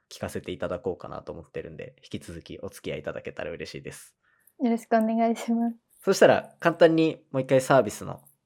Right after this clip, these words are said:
Speaker 1: こう、お知らせとかしていただけたら嬉しいです。
Speaker 2: はい。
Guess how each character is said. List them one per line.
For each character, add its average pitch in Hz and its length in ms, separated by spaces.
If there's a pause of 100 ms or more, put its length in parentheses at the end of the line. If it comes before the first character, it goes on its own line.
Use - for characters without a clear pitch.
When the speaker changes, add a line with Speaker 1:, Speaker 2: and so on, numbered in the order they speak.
(280)
Speaker 1:
こ 98 120
う、 90 40
お 101 60
知 113 100
ら 92 80
せ - 140
と - 100
か - 200
し - 100
て 92 100
い 87 60
た - 100
だ - 100
け - 120
た - 100
ら - 140 (100)
嬉 - 180
し - 40
い - 40
で - 80
す。 - 220 (340)
Speaker 2:
は 269 120
い。 254 160